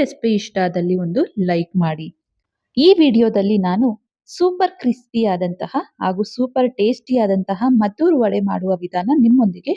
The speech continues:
ಶೇರ್ ಮಾಡ್ಕೊಳ್ತಾ ಇದ್ದೇನೆ. ಈ ವಡೆ ರೆಸಿಪಿ ಟೀ ಟೈಮ್ ಸ್ನ್ಯಾಕ್ಸಿಗೆ ಅಥವಾ ಚಟ್ನಿ ಜೊತೆಗೆ ಸವಿಯಲು ತುಂಬಾನೇ ಟೇಸ್ಟಿಯಾಗಿರುತ್ತೆ. ಚಿಕ್ಕ ಮಕ್ಕಳಿಂದ ಹಿಡಿದು ದೊಡ್ಡವ್ರ ತನಕನೂ ತುಂಬಾನೇ ಇಷ್ಟಪಟ್ಟು ತಿನ್ನುವಂತಹ ಸ್ನ್ಯಾಕ್ಸ್ ರೆಸಿಪಿ ಅಂತಲೇ ಹೇಳ್ಬೋದು.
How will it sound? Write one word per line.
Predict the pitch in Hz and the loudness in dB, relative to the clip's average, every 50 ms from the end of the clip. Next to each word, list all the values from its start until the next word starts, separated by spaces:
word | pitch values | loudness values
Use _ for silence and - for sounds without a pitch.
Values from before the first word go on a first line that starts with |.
| - - | -6 -4
ಶೇರ್ | - 202 190 185 180 175 | -2 0 0 2 0 0
ಮಾಡ್ಕೊಳ್ತಾ | 165 165 - - 165 170 165 - 165 165 170 | -2 -2 -4 -4 -4 -4 -2 -2 -2 -2 -2
ಇದ್ದೇನೆ. | 165 170 160 165 165 - _ _ _ _ _ _ _ _ _ _ - | -2 -2 -2 -4 -4 -6 _ _ _ _ _ _ _ _ _ _ 0
ಈ | 226 277 302 254 220 | 2 4 4 4 2
ವಡೆ | 190 180 208 208 202 190 | 2 2 2 2 0 0
ರೆಸಿಪಿ | 190 - - - 254 220 226 240 _ _ _ _ _ _ _ _ _ _ - | -2 -4 -4 -2 0 0 -2 -2 _ _ _ _ _ _ _ _ _ _ -2
ಟೀ | 269 294 285 - 277 | -2 -2 0 0 0
ಟೈಮ್ | 254 240 240 240 - | 2 2 0 0 -2
ಸ್ನ್ಯಾಕ್ಸಿಗೆ | - 185 185 180 - _ - 180 - 190 190 196 - _ _ _ _ _ _ _ _ - - - 208 | -4 -4 -4 -4 -4 _ -8 -6 -4 -4 -4 -4 -6 _ _ _ _ _ _ _ _ -6 -4 -4 0
ಅಥವಾ | 208 247 247 294 277 247 269 - - - _ - | 0 2 2 2 2 2 0 -4 -8 -16 _ -2
ಚಟ್ನಿ | - 294 294 294 302 440 427 359 277 | -2 -2 -2 -2 -2 -2 0 0 0
ಜೊತೆಗೆ | 233 - - 190 190 202 202 - | -2 -2 0 -2 -2 -2 -2 -4
ಸವಿಯಲು | 202 175 185 190 185 180 220 339 - - - - - | -2 0 0 2 2 2 2 0 -2 -4 -10 -6 -2
ತುಂಬಾನೇ | 269 269 320 311 269 233 214 262 440 453 - - | 0 0 2 2 2 2 2 2 0 -2 -4 -2
ಟೇಸ್ಟಿಯಾಗಿರುತ್ತೆ. | 247 226 214 214 220 - 185 180 175 170 170 170 165 165 _ - 170 - _ _ _ _ _ _ _ - | 0 0 0 -2 -4 -2 -2 0 0 0 0 -2 -4 -6 _ -10 -10 -10 _ _ _ _ _ _ _ -4
ಚಿಕ್ಕ | - 330 330 - 392 359 | -4 -4 -2 0 0 0
ಮಕ್ಕಳಿಂದ | 277 - - - 254 240 220 226 220 214 | 0 0 0 -2 0 0 2 2 2 0
ಹಿಡಿದು | 202 196 196 - 220 190 - | 0 -2 -2 -4 -6 -4 -2
ದೊಡ್ಡವ್ರ | 196 190 180 196 262 269 269 269 - | -2 -2 0 0 0 0 0 -2 -4
ತನಕನೂ | 196 196 190 - 196 202 226 226 - 214 | -6 -6 -4 -2 -2 -2 -2 -4 -4 -4
ತುಂಬಾನೇ | 208 214 220 214 208 - - 214 | -2 0 0 0 -2 -2 -2 -4
ಇಷ್ಟಪಟ್ಟು | 208 - _ - 294 285 294 339 - - - 208 208 - | -6 -4 _ -4 -4 -2 -4 -6 -6 -4 -4 -4 -2 0
ತಿನ್ನುವಂತಹ | 202 196 196 202 202 190 180 180 - 185 180 196 180 - | 2 2 4 4 2 2 0 -2 -2 -4 -4 -4 -6 -4
ಸ್ನ್ಯಾಕ್ಸ್ | - 190 185 190 190 - - 190 | -2 0 0 0 -2 -2 -4 -4
ರೆಸಿಪಿ | 185 - - - - 185 175 | -4 -4 -6 -4 -2 0 0
ಅಂತಲೇ | 180 180 175 180 185 185 180 | 0 0 0 0 2 2 2
ಹೇಳ್ಬೋದು. | 185 175 175 170 175 175 185 254 | 2 2 2 0 0 0 2 2